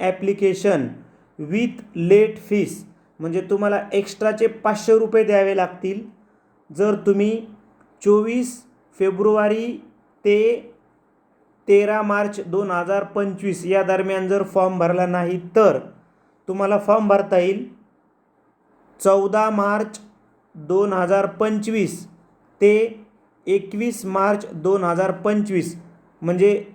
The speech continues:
लेट फीसनं पण तुम्हाला फॉर्म भरता येईल या दोन तारखेच्या, म्हणजे या तारखेच्या दरम्यान,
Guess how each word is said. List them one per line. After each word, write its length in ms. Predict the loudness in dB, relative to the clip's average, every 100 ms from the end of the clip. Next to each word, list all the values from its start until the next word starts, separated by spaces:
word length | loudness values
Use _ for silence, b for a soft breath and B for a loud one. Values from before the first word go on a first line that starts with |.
| -12
लेट 360 | 0 2 2
फीसनं 360 | 0 -6 -4 -4
पण 260 | -2 -4 -2
तुम्हाला 260 | -2 -2
फॉर्म 320 | -2 -2 -2
भरता 280 | 0 0 0
येईल 140 | 0 0
या 180 | 0
दोन 280 | 0 0 -2 0
तारखेच्या, 500 | -2 -2 -6 -4 -4
म्हणजे 360 | -4 -4 -6
या 160 | -2 -2
तारखेच्या 500 | 0 -2 -2 -2 0
दरम्यान, 420 | 2 0 0 -2